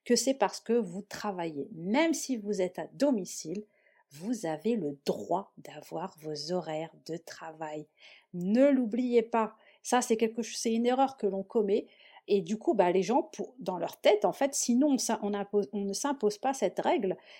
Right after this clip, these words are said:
ce qui, le, le, le gros risque, bah, c'est que pour les gens, il n'y a pas de règle non plus. Donc du coup, bah, pour les gens, vous travaillez à la maison, vous êtes disponible. Mais non, on travaille. Nous aussi,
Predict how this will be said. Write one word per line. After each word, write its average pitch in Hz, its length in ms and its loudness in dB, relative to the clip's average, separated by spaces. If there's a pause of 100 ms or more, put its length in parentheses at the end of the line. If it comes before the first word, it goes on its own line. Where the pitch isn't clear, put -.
ce - 120 -10
qui, - 140 -10
le, 202 260 6
le, 185 180 2
le 185 120 0
gros 247 220 4
risque, 254 320 0
bah, 170 140 0
c'est 196 140 -2
que 214 100 0
pour 240 260 4
les 214 160 6
gens, 214 280 -2 (460)
il 220 60 -2
n'y 220 60 8
a 220 80 8
pas 302 200 6
de 262 60 0
règle 226 240 4
non 277 180 4
plus. 233 300 -6 (240)
Donc 208 220 2
du 196 120 -6
coup, - 160 -2
bah, 208 140 8
pour 285 180 4
les 247 140 2
gens, 247 160 0
vous 190 140 -6
travaillez 254 460 2
à 190 80 2
la 175 100 0
maison, 160 360 -4 (160)
vous 202 160 0
êtes 285 100 2
disponible. 262 640 -2 (300)
Mais 190 140 4
non, 339 160 6 (760)
on 208 160 0
travaille. 311 640 -2 (420)
Nous 294 220 4
aussi, 254 480 2